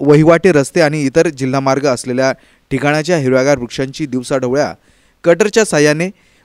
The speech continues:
वनविभागाची कोणतीही रीतसर परवानगी न घेता अवैधरित्या वृक्षतोड सुरू आहे. अशा प्रकारे व्यापारी निसर्ग संपत्तीचा ऱ्हास करत आहेत. एका बाजूला शासन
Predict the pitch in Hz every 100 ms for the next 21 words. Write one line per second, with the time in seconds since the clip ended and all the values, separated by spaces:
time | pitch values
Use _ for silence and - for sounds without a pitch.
0 | - 160 208 226 214 214 208 226 - 175
1 | 170 196 165 156 - 190 190 147 147 151
2 | 160 139 190 185 123 120 87 _ _ _
3 | _ 156 180 190 151 156 175 202 _ _
4 | - 151 160 196 190 214 - - 147 147
5 | 107 104 - _ _ _ _ _ _ _
6 | _ _ - 160 214 208 196 220 226 175
7 | 151 170 190 160 139 165 185 143 143 143
8 | 185 175 127 160 - 117 107 95 95 -
9 | _ _ _ _ 151 156 196 190 196 202
10 | 175 147 175